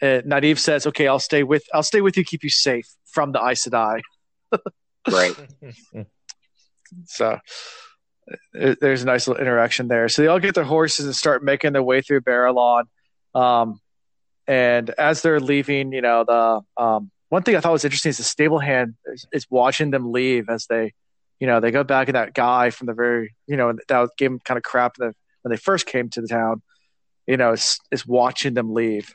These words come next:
Speaker 1: So I don't know what you guys thought about that, but
Speaker 2: As I was reading it, I just thought maybe he was the guy that eventually gave the nod to the, the Children of the Light as they catch up to him in a couple of pages here at the gate.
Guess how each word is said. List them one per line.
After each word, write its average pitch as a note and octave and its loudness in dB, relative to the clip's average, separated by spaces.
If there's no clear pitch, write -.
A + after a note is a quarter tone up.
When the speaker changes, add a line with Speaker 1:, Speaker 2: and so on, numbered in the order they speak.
Speaker 1:
So B2 0
I - 4
don't B2+ 2
know B2+ 2
what A2+ -2
you C3 0
guys A#2+ 0
thought A#2 2
about G#2+ -2
that, A2 4
but - -6
Speaker 2:
As G#2+ -2
I A#2+ 0
was A#2 0
reading G#2+ 0
it, G#2 0
I G2+ 4
just F2+ -4
thought G#2+ 0
maybe F#2 -2
he F#2 -4
was F2+ -2
the F2 -8
guy F2+ 0
that F2 2
eventually F2 -2
gave F2 -2
the F2 0
nod E2+ -2
to F2 -2
the, E2 0
the E2 -8
Children E2+ -2
of E2+ -2
the E2+ 0
Light E2+ 0
as E2 -4
they E2+ 0
catch F2 -2
up E2 -2
to E2+ -2
him E2 -4
in D2+ -8
a D2 -8
couple E2 -4
of D2+ -6
pages D#2+ -4
here E2+ -4
at D#2 -6
the D#2 -10
gate. E2 -4